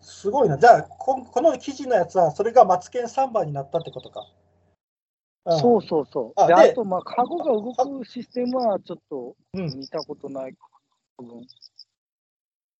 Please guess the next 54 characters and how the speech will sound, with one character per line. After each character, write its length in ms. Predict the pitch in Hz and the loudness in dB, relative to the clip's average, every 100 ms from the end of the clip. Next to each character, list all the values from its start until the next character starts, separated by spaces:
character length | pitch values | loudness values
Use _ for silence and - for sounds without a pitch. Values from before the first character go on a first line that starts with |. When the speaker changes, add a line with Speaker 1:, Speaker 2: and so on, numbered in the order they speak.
| _ _ - | _ _ 2
Speaker 1:
で 120 | 262 | 4
も 120 | 254 | 4
こ 120 | - | 0
れ 120 | 254 202 | 2 4
面 220 | 175 180 | 2 -2
白 180 | 196 190 | -4 -2
そ 120 | 196 | 0
う 40 | |
や 80 | 170 | 0
な。 220 | 143 123 | 0 -6
先 260 | - 226 214 | -4 -4 -2
生 200 | - 208 | -2 0
が 100 | 165 | 0
カ 140 | 180 | 2
ゴ 100 | 196 | 4
を 80 | 208 | 4
背 100 | 190 | 2
負 100 | 156 | -6
っ 40 | |
て 80 | 135 | -4
マ 140 | 147 - | -4 -4
ツ 120 | - | 0
ケ 100 | 208 | 0
ン 80 | 190 | 0
サ 180 | 208 | -2
ン 80 | 208 | -2
バ 80 | 180 | -2
を 80 | 143 | -4
踊 200 | 139 139 | -6 -10
っ 40 | |
と 80 | - | -14
っ 40 | 117 - | -20 -16
て、 220 | 120 110 _ _ - | -16 -16 _ _ -8
そ 120 | 240 | -2
の 100 | 247 | 0
カ 120 | 208 | 0
ゴ 140 | 190 | 2
に 100 | 202 | 2
向 120 | 202 175 | 0 0
か 140 | 175 | 0
っ 100 | 160 | 0
て 120 | 156 147 | -8 -8
玉 180 | - 190 202 | 0 2 4
を 140 | 180 | 2
投 140 | 143 | 0
げ 80 | 156 - - | -4 -2 0
入 100 | 254 | 4
れ 140 | 277 | 2
て、 420 | 220 247 185 165 _ _ _ _ _ _ _ - | 6 4 4 0 _ _ _ _ _ _ _ -4
で、 140 | 165 | -4
サ 180 | - 269 | 4 4
ビ、 160 | 285 | 4
Speaker 2:
手 80 | 170 | 0
の 100 | 156 | 2